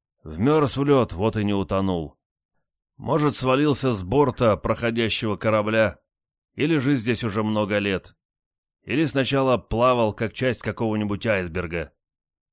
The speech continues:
Побросав тросы и цепи, сквозь вьюгу к ним начали пробираться "Остальные".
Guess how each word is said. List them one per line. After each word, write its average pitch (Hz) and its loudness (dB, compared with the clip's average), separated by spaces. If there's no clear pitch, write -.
Побросав 95 -2
тросы 117 0
и 85 -2
цепи, 127 -2
сквозь - -6
вьюгу 117 0
к - -12
ним 104 0
начали 92 -2
пробираться 85 -2
"Остальные". 82 -4